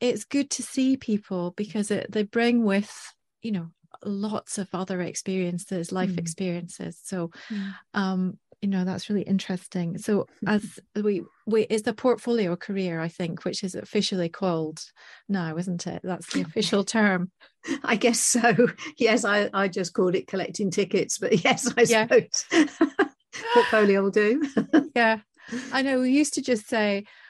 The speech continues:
Speaker 1: "Oh, you know, you've got lots of jobs or you've got broad
Speaker 2: Mm.
Speaker 1: experience," but now it seems to have a name. Um,
Speaker 2: Mm. <laughs>
Speaker 1: um, so what, what was it particularly about mentoring that sort of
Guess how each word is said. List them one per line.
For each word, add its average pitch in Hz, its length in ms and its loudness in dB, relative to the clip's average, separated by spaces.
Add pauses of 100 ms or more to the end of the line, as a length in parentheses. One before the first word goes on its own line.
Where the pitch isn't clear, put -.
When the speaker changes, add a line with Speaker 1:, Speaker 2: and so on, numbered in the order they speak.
(180)
Speaker 1:
"Oh, 208 400 -2
you 226 120 -4
know, 208 80 0
you've 196 160 -2
got - 200 -6
lots 190 280 -6
of - 120 -20
jobs 185 500 -2
or 175 140 -2
you've 180 260 -4 (260)
got - 220 -4
broad 202 220 2
Speaker 2:
Mm. 233 80 6
Speaker 1:
experience," 185 440 -2
but 190 160 -2
now 214 240 4
it 196 120 0
seems 208 300 0
to 208 100 -2
have 196 200 -2
a 190 60 -2
name. 185 480 -4
Um, 185 240 -6
Speaker 2:
Mm. 208 1160 -2 (180)
<laughs> - 220 -14
Speaker 1:
um, 202 580 0 (460)
so 277 260 0
what, 311 360 0 (180)
what 311 180 2
was 285 180 2
it 262 140 2
particularly 220 640 0
about 185 280 -2
mentoring 196 680 -2
that - 180 -6
sort - 280 -8
of 202 140 -14